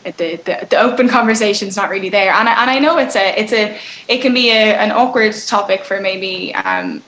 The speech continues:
you know, people that have just got their period, but it's about, it's for the kind of educators to make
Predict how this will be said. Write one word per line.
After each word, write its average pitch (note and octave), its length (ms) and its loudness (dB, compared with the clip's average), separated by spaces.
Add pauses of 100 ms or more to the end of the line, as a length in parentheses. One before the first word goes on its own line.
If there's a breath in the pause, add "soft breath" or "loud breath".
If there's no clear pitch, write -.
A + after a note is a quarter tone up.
you G#3 100 -8
know, F#3 120 -6
people G3+ 280 -10
that G3 100 -6
have F#3 120 -10
just F#3 240 -10
got F#3 140 -6
their F#3 100 -8
period, F3+ 300 -8
but F#3 120 -4
it's F#3 140 -6
about, F#3+ 260 -4
it's - 220 -8
for G#3+ 580 0
the F#3+ 240 -2
kind F#3+ 200 -6
of F3+ 120 -8 (440 loud breath)
educators F#3+ 680 -4
to G3 160 -6
make F#3 460 -8